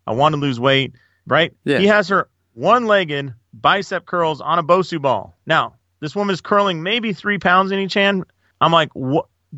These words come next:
Speaker 1: show me on a graph where that, like, if there's a graph of effective exercises for weight loss,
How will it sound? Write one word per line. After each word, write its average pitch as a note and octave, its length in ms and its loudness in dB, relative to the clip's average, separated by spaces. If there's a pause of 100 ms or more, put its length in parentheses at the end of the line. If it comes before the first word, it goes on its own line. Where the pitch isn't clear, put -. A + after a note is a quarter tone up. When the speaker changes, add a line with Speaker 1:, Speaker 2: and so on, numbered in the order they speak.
(120)
Speaker 1:
show A#3 360 4
me B3 160 0
on F#3+ 200 6
a F#3 60 2
graph D#3 380 2
where F3+ 380 2
that, F3 260 -2
like, D3 260 -2 (220)
if D#3+ 140 -4
there's A#3 220 4
a A#3+ 60 2
graph F3 460 2
of D#3+ 180 -2 (180)
effective F#3 720 -2
exercises E3 800 0
for D#3 280 0
weight D#3+ 260 0
loss, A2+ 420 -4